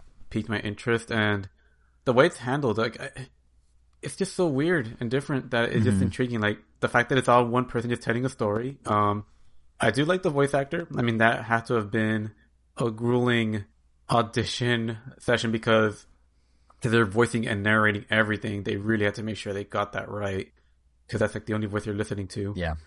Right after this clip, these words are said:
Speaker 1: But, like, I like how, like, everything from the environment to the shops, like, everything is cards. Like, you walk around cards, you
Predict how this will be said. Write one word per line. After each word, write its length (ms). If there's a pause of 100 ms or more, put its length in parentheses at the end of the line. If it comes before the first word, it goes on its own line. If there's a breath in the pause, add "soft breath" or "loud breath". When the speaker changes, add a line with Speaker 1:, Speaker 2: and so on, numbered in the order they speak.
(360)
Speaker 1:
But, 380 (200)
like, 240
I 80
like 220
how, 340
like, 260 (360)
everything 460
from 180
the 120
environment 920
to 640 (420)
the 80
shops, 320
like, 140
everything 380
is 100
cards. 460
Like, 160
you 120
walk 280
around 500
cards, 680
you 340